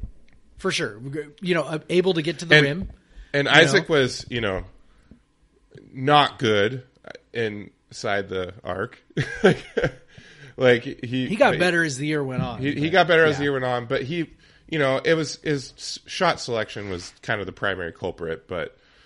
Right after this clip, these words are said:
Speaker 1: Yeah.
Speaker 2: um, but again,
Speaker 1: No doubt.
Speaker 2: he was making plays for others and they're not doing that. You know, I, I don't really have and, like, much qualms with, like, Flowers. Like, if,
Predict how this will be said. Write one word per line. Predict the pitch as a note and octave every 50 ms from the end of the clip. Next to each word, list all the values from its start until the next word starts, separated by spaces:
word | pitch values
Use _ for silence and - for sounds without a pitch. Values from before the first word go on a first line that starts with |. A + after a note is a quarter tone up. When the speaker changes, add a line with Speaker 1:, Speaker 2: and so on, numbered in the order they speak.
| _ _ _ _ _ _
Speaker 1:
Yeah. | G#2 G#2+ G#2 G2+ G2+
Speaker 2:
um, | G2 F#2+ F2+ F2 - - _ _
but | - D3 D3 - - _
again, | C3+ B2+ C#3 F#3+ G#3+ F#3
Speaker 1:
No | B2+
doubt. | G#2 G#2
Speaker 2:
he | - D3+ D3+
was | D#3 D#3+ D#3 C#3+ B2 - A#2+
making | A2+ A2+ A#2+ B2+ B2+ B2+ - C#3 C3 B2 A#2+ A#2+
plays | - - A#2+ A#2 B2+ D3 D3+ C3+ - -
for | - A2 G#2
others | A2+ D3 D#3 D#3 C#3 B2 - A#2
and | G#2 G#2
they're | A2 A2+ A#2
not | A#2+ A2+ G#2+ A2+
doing | - A2 A#2 C3+ D3 C3+ B2
that. | A#2 A2 G#2+ G#2+ A2 - - - - _ _ _ _
You | D3 D3+
know, | D3+ C#3+ C3+ B2 - _ _ _ _ _ _ _ _ _ _ _ _ _ _ _ _ _ _ _ _ _ _ _ _ _ _ _ _ _ _ _ _
I, | C3+ C#3+ E3+ - - -
I | C3+ D3+ F#3 G#3
don't | G#3 G3 F3 -
really | C3+ C#3 C#3+ C#3 C3+ A#2
have | G2+ A2 A2 A2 A2 G#2+ G#2 G2+ G#2 - - _ _ - _ _ - - - _ _ _ _ _ - - - _ _ _ _ _ _ _ _ _ _ _ -
and, | - B2+ A#2+ A2+ - - B2 B2 A#2+
like, | B2+ A#2 A#2 - C3 -
much | A#2 A#2+ A#2 A#2 A2+ - - -
qualms | - - A2 G#2 G2+ G#2 G2+ -
with, | G#2 F#2 E2+ - - _ _
like, | G2 F#2 E2+ -
Flowers. | - - G#2 F#2 D#2+ E2 D#2 D2 D#2 D#2 - - - _ _ _ _ _
Like, | A#2 A#2 A2+ -
if, | - B2+ A#2+ -